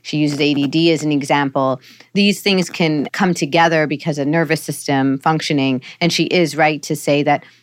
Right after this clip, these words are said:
most, many of the times we see A D D,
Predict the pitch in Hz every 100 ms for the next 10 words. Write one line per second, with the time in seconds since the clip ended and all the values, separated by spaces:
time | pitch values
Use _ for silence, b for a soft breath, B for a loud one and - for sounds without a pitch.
0 | b 165 170 175 170 - - 180 170 180
1 | 170 143 156 165 156 147 151 - 156 151
2 | 143 147 135 143